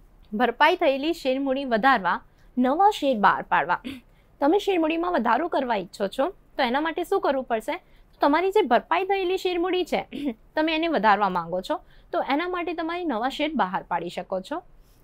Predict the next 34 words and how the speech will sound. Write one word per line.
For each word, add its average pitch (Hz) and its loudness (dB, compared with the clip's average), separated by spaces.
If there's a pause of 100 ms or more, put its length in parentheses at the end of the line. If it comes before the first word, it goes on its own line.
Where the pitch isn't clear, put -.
નેક્સ્ટ 285 -2
છે 349 -4 (180)
બોનસ 247 4
શેર 202 -2
બહાર 170 -6
પાડવા, 175 -6 (400)
એટલે 302 -2
કે 370 0 (160)
આ 302 10
બંને 392 4
રીતથી 247 -4
તમે 277 -4
શેર 302 -6
મૂડીમાં 262 -2 (100)
વધારો 196 -4
કરી 165 -10
શકો 180 -10
છો. 339 -4 (580)
નેક્સ્ટ, 277 -2 (140)
શેર 359 -2
મૂડીના 370 2
સ્વરૂપમાં 262 4
ફેરફાર 175 -4
કરવો. 185 -8 (800)
હવે 269 2
બીજી 240 -2
આપણી 330 -4
રીત 320 -6
કઈ 339 -2
છે 330 -4
શેર 311 -4
મૂડીમાં 320 -4
ફેરફાર 311 -6
કરવાની? 339 -4